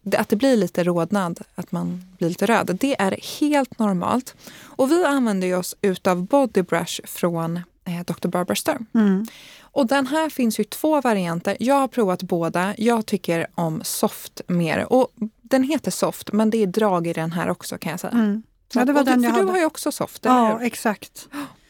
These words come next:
Speaker 2: Den kändes... Men det var skönt. Det, det kändes skönt. Väldigt, och sen så när man sen hoppar ner i badet efteråt.
Speaker 1: Mm.
Speaker 2: Åh.
Speaker 1: Det känns bara som de här, man lämnar de liksom gamla hudcellerna
Speaker 2: Mm.
Speaker 1: och sen hoppar man ner i badet med de nya.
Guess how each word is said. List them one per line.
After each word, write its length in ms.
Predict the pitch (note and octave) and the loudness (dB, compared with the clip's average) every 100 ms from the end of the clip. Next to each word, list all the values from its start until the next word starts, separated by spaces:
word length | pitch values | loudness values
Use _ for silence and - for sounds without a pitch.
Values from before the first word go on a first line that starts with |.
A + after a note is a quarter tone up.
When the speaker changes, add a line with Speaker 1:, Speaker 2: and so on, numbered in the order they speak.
| _ | _
Speaker 2:
Den 140 | - A#3 | -2 2
kändes... 420 | B3 A3 G#3+ - - _ - | 2 2 0 -4 -14 _ 2
Men 160 | D4+ | 4
det 60 | E4 | 4
var 100 | F4+ | 2
skönt. 360 | G4 C4 F#3+ A3+ | 0 0 0 -2
Det, 140 | D4 E4 | 0 2
det 60 | F#4 | 2
kändes 400 | A4 D#4+ D#4 - | 4 2 2 -4
skönt. 460 | - F4 F3+ - - | -2 -2 -2 -8 -14
Väldigt, 600 | A#3 A3+ C#4 C#4 C4+ C4 | -10 -2 2 2 2 -4
och 100 | B3 | -2
sen 180 | B3+ A#3 | 0 0
så 100 | A#3 | 2
när 120 | A#3 | 2
man 140 | A3 | 2
sen 260 | G3+ G#3+ G3+ | 0 -2 -2
hoppar 340 | G#3 A3 - | -2 -4 0
ner 140 | G3+ F#3+ | -2 0
i 40 | |
badet 340 | F#3+ G3 F#3 F#3+ | -2 -2 -4 -8
efteråt. 360 | - - - G#3 | -10 -12 -6 0
Speaker 1:
Mm. 120 | G#3 | 4
Speaker 2:
Åh. 340 | F#3+ F3 E3 E3+ _ - - - - - - | 4 0 -6 -12 _ -20 -20 -20 -20 -12 -2
Speaker 1:
Det 100 | A#3 | 2
känns 240 | C#4 A#3+ | 2 2
bara 140 | B3 A3+ | 2 2
som 200 | A3 G#3+ | 0 0
de 120 | G#3 | 0
här, 240 | G3+ F#3+ | 0 0
man 240 | G#3 A#3 B3+ | 0 2 2
lämnar 680 | B3+ A3 A3+ C4 C4 B3 G#3+ | 2 0 0 0 0 0 0
de 260 | G#3+ G3+ | 0 -2
liksom 420 | G3 G3 G3 F3+ | -2 -4 -4 -4
gamla 440 | F#3 A3+ G3 F#3 G3 | -2 0 0 0 0
hudcellerna 800 | G3+ F3 - G3+ F3 E3 E3 F3+ _ - | 0 -2 -4 -2 0 -2 -4 -8 _ 0
Speaker 2:
Mm. 280 | A#3 G#3 B3+ _ _ | 2 2 -4 _ _
Speaker 1:
och 80 | A3 | -6
sen 200 | - G3 | -2 -2
hoppar 340 | - F#4+ - C4+ | 0 -2 0 2
man 120 | A3+ | 2
ner 140 | F3+ | 0
i 40 | E3 | -2
badet 360 | D#3+ E3 - | -4 -4 -4
med 140 | D#4+ F4 | -2 0
de 160 | D4 | 2
nya. 200 | A3+ - | 0 -2